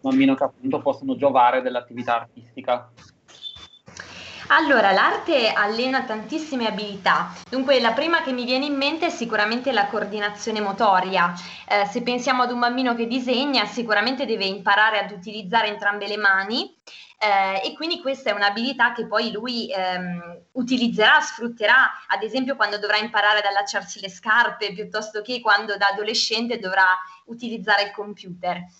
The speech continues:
Speaker 2: Eh, un'altra delle, delle abilità che secondo me l'arte, ehm, allena è sicuramente la capacità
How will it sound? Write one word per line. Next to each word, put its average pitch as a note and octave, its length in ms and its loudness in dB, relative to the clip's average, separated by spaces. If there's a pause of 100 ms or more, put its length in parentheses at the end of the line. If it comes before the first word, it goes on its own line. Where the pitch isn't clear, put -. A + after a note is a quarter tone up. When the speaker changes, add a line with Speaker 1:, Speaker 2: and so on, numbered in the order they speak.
(300)
Speaker 2:
Eh, G#3 360 2
un'altra D4 440 2
delle, A#3 360 0
delle A#3 180 0
abilità A#3 500 2
che F#3+ 220 -6
secondo G#3+ 420 -6
me A#3+ 140 0
l'arte, A3 640 0
ehm, F#3+ 260 -8
allena C4 760 2
è G3 120 -10
sicuramente A#3 640 -4
la A#3 100 0
capacità G3+ 800 0